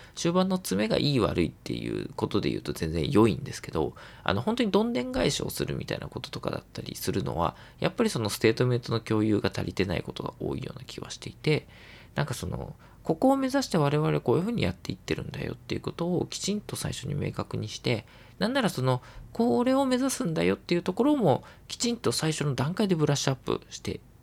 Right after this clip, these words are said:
おくべき、こういうプロトタイピングの手法とかを使って、一番最初に、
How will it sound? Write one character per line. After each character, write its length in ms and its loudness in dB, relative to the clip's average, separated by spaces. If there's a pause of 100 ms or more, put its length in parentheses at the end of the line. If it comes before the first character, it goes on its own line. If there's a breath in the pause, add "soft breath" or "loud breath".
(100)
お 80 -8
く 160 0
べ 120 0
き、 280 -6 (240)
こ 120 4
う 60 6
い 20 2
う 40 -2
プ 120 -6
ロ 100 0
ト 60 -12
タ 100 -2
イ 60 -6
ピ 80 -8
ン 40 -8
グ 60 -10
の 80 -8
手 160 -6
法 240 -6
と 100 -12
か 100 -6
を 60 -8
使 160 -8
っ 60 -6
て、 320 -4 (320 loud breath)
一 300 -4
番 180 0
最 140 -2
初 120 -4
に、 140 -4